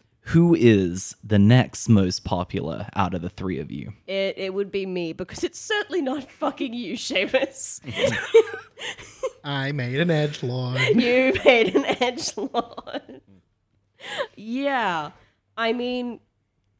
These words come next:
Speaker 2: I'm not sure how Marja perceives popularity.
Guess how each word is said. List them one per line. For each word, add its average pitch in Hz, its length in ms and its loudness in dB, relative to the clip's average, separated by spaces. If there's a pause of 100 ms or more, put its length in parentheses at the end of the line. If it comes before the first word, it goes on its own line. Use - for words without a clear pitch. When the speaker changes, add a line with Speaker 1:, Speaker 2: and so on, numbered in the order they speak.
(840)
Speaker 2:
I'm 247 200 0
not 311 260 0
sure 233 880 -4 (720)
how 214 380 -8
Marja 262 380 -6
perceives 311 340 -12
popularity. 330 840 -8